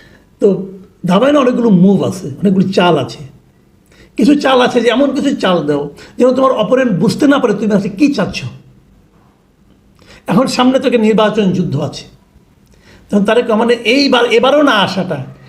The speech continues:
এটা কি সেই ধরনের কিছু একটা মুভ যে মুভটাকে তার অপোনেন্টরা বুঝতে না পারবে, সবাই দ্বিধায় থাকবে? হতে পারে, আবার নাও হতে পারে, আমি জানি না। তবে আমি এতটুকু বুঝতে পারি যে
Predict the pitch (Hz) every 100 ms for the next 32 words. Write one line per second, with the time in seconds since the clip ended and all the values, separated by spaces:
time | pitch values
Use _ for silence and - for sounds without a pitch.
0 | - 196 247 - 240 202 262 277 254 -
1 | 254 - 220 247 - - - _ _ _
2 | _ _ _ _ 180 180 220 226 214 220
3 | 226 220 190 208 214 208 180 170 - 208
4 | 185 180 170 160 170 - - _ _ _
5 | _ _ _ _ _ _ _ - - 226
6 | 175 202 160 233 240 196 - 160 - -
7 | _ _ _ _ _ _ _ _ _ _
8 | _ - 220 208 147 - - - _ _
9 | _ _ _ 226 294 190 151 214 143 143
10 | - - - _ _ _ - 233 196 185
11 | 175 139 - - - - 214 240 247 220
12 | - 285 269 190 - 175 147 127 127 -
13 | 180